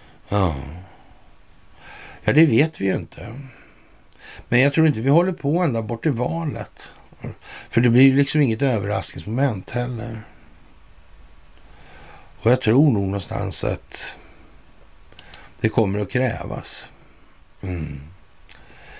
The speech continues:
En större brytning i den meningen. Mm. Och i ljuset av att Vattenfall misstänks, eh,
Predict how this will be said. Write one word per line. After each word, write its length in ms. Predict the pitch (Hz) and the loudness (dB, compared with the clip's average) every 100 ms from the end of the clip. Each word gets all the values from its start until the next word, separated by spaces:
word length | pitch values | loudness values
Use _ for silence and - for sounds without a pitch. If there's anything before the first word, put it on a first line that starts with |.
| - | -14
En 420 | - 104 98 95 - | -2 0 0 -2 -4
större 680 | - - 104 101 95 101 - | -6 -2 -2 -2 -4 -6 -8
brytning 640 | 92 107 110 - - 104 101 | -8 -4 -4 -6 -8 -6 -4
i 40 | |
den 240 | 95 92 | -4 -4
meningen. 540 | 107 98 92 92 98 95 - - - - | -4 -4 -6 -6 -8 -10 -14 -20 -14 -4
Mm. 600 | 95 87 73 67 71 80 - - - - - - - _ - - - - - - | -2 0 -4 -8 -12 -14 -16 -20 -20 -20 -14 -10 -10 _ -20 -20 -20 -20 -14 0
Och 320 | 127 127 123 | 4 6 6
i 480 | 139 131 127 127 135 | 6 6 6 4 4
ljuset 600 | 160 135 117 - 147 131 | 6 6 2 -2 -2 2
av 220 | 117 104 | 2 2
att 120 | 107 | 0
Vattenfall 720 | 131 131 - 107 98 107 104 | 2 0 0 -8 -4 -4 -2
misstänks, 1000 | 123 117 - 104 104 101 - - - - | 0 0 -2 -2 -4 -4 -2 -2 -2 -2
eh, 400 | 110 107 107 101 | -2 0 2 2